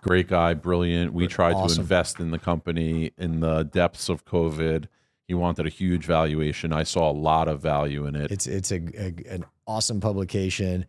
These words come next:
Speaker 2: His story is phenomenal. You gotta listen to the episode.
Speaker 1: I
Speaker 2: I'll
Speaker 1: will.
Speaker 2: give you a, a sneak peek. I, I didn't know he was an, like, an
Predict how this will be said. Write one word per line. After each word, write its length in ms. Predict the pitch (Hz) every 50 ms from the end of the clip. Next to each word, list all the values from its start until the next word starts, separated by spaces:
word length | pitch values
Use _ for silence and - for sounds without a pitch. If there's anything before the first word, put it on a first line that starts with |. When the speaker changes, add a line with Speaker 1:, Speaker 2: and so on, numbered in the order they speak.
| _ _ _ _ _ -
Speaker 2:
His 140 | 120 113
story 360 | - - - 120 110 104 104 98
is 120 | 98 -
phenomenal. 480 | - - 92 90 87 90 90 90 87 87
You 80 | 87 85
gotta 160 | 92 90 87
listen 260 | 90 90 - - 90
to 80 | 82 85
the 60 | 87
episode. 480 | 85 - 82 - - 90 82 85 82
Speaker 1:
I 80 | 85 82
Speaker 2:
I'll 60 | 80
Speaker 1:
will. 360 | 82 82 80 80 80 80 76 -
Speaker 2:
give 120 | - 98 95
you 100 | 92 90
a, 200 | 82 69 82 57
a 40 |
sneak 300 | - - - 104 90 78
peek. 240 | - - 95 92 85
I, 140 | 87 87 90
I 160 | - 90 95
didn't 200 | 104 123 127 110
know 160 | 92 90 87
he 160 | 87 - - 95
was 220 | 90 87 82 82
an, 120 | 90 82 - _ _ _ _
like, 240 | 92 87 78 - - _ _ _ _
an 100 | -